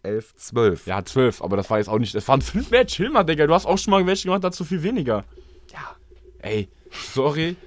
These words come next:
Speaker 2: ich bin einfach nicht so kreativ wie du, mein Freund, so.
Speaker 1: Das lassen
Speaker 2: Ja.
Speaker 1: wir jetzt mal genau so stehen.
Speaker 2: Genau.
Speaker 1: Das ist das Wort zum
Speaker 2: Dafür
Speaker 1: Sonntag.
Speaker 2: Ich bin nicht so kreativ, dafür bist du aggressiv, wie wir letzte Folge gelernt haben.
Speaker 1: Ich bin sehr aggressiv, ja.
Speaker 2: Ich weiß.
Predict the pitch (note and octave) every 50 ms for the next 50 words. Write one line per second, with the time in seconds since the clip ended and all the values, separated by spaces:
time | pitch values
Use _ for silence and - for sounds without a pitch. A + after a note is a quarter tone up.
0 | - - C3 - - D3 A#2+ D3 D3+ D3+ D3 D#3 D#3 - D#3 D3 - D#3+ D3 C#3+
1 | - - A3+ G#3+ G3+ - A#2 G#2+ A2 G#2 G2+ G2+ - - G2 F#2+ F#2 F#2 - -
2 | F#2+ F2 F2+ - - - - - - - - D3 - - - - B2+ A#2 G2+ G#2
3 | B2+ B2 B2 A#2 - A#2+ A2+ G#2 A2+ G2+ G#2+ B2+ D3 C3 A#2 A2+ A#2 - - -
4 | C#3 G3 F#3 E3+ C3 A2 G2+ F#2+ - _ - - - G#2+ A2 A2+ A#2 A2+ G#2 -
5 | - G2 G2+ G#2+ - - G#2 G#2+ F#2+ F2 D#2 D#2 D#2 D#2 - A#2+ - - _ _
6 | _ _ - B2+ - - - C3+ B2 A#2+ A2 A2 A2+ G#2 - B2 A2+ A2+ - -
7 | D#3+ D#3 - A#2+ G#2+ - A2+ A2+ B2 - - E3+ D#3 - - - - - - C#3
8 | A#2+ - - A2 - - G#2 G2+ G#2 G2 - - - F#2+ F#2 F#2 F2 F#2+ F#2 F2+
9 | E2 F2 F#2+ G2+ F2 F2 E2+ F2 A2 - - G#2+ G#2 F2+ F#2 D#2+ - - - -
10 | D2 - - C#2+ - F2 D#2 D2 - - B2+ F2 - -